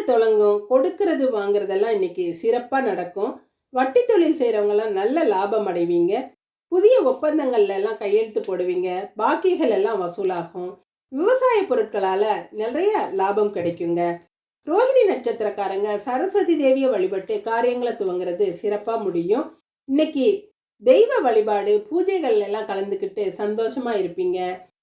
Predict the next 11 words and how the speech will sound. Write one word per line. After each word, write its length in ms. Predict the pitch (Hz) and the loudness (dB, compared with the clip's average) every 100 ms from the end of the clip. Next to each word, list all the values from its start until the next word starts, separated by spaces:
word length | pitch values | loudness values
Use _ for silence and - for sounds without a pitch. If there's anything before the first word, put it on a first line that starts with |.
| _ | _
இசையில 500 | 277 403 539 523 508 | 2 4 4 2 4
ஒரு 140 | 247 208 208 | 4 2 2
ஈடுபாடு 460 | 302 339 294 226 208 | 0 0 0 0 -2
ஏற்ப-, 280 | 180 - 196 | -4 -8 -8
ஏற்படும். 540 | 196 190 180 180 185 190 _ _ _ | -8 -8 -6 -6 -8 -10 _ _ _
கமிஷன், 500 | - 320 494 508 285 262 | -2 2 4 4 0 -2
கான்ட்ராக்ட் 520 | 233 277 359 339 330 | -2 0 0 -2 -4
போன்ற 260 | 247 208 202 | -6 -4 -4
விஷயங்கள்லாம் 580 | 190 226 208 196 214 202 | -4 -2 0 0 0 0
இன்னைக்கு 240 | 180 185 | -2 -4
வெற்றிகரமா 540 | 185 196 247 233 220 | -4 -4 -4 -4 -4